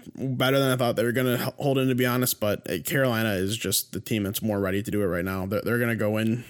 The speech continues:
to game six tomorrow, and I think they're gonna win it pr-, not necessarily handedly, but, but they're not gonna have too much of an issue. I, I think it's gonna be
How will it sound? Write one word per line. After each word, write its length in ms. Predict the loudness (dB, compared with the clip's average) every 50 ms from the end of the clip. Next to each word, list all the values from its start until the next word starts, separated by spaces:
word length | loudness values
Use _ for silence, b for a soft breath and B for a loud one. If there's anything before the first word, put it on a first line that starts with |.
| -6 -2
to 80 | 0
game 180 | 0 2 0 0
six 260 | 0 0 0 0 0
tomorrow, 380 | 0 0 0 0 0 0 0 -2
and 100 | -2 -2
I 80 | -2 -2
think 180 | -2 -2 -2 -2
they're 100 | -2 -2
gonna 180 | -2 -4 -4
win 180 | -2 -2 -2 -2
it 180 | -4 -4 -8 _ _ _ _ _ -18 -18 -18 _ _ -14
pr-, 240 | -4 0 0 0 0
not 500 | 0 0 0 2 2 4 4 4 4 4
necessarily 480 | 2 2 2 2 2 2 2 2 0 0
handedly, 560 | -2 -2 0 0 2 2 0 2 2 2 2
but, 220 | 2 0 -2 0 0
but 240 | 0 0 0 0
they're 140 | 2 2 4
not 160 | 4 4 4
gonna 140 | 4 2 2
have 160 | 2 0 0
too 80 | 0 0
much 160 | 0 0 0
of 80 | -2 -2
an 40 | -2
issue. 160 | 0 0 0
I, 280 | 2 2 2 2 2
I 40 | 0
think 140 | 0 0 0
it's 120 | 0 0
gonna 120 | 0 0 2
be 240 | 2 0 0 -2